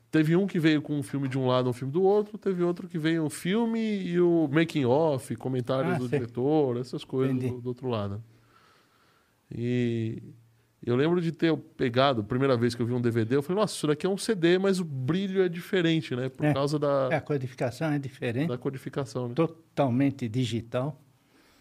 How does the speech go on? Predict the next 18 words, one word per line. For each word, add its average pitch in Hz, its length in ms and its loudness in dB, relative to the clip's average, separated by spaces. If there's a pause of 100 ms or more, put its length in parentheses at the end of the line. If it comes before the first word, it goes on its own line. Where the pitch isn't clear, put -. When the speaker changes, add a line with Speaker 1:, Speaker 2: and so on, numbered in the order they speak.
(280)
Speaker 2:
né? 127 240 -4 (260)
Speaker 1:
Por 160 140 6
isso 175 140 0
que - 80 -6
você 185 120 4
pausa 156 440 2
e - 20 2
não 147 80 2
fica - 260 -4
nada 131 200 -2
tremido, 131 440 0
né? 151 140 0 (160)
Speaker 2:
Isso, 127 380 -2
é, 120 340 -4
as 117 140 -10
trilhas 139 340 -2
são 139 160 -2
concêntricas. 151 920 -4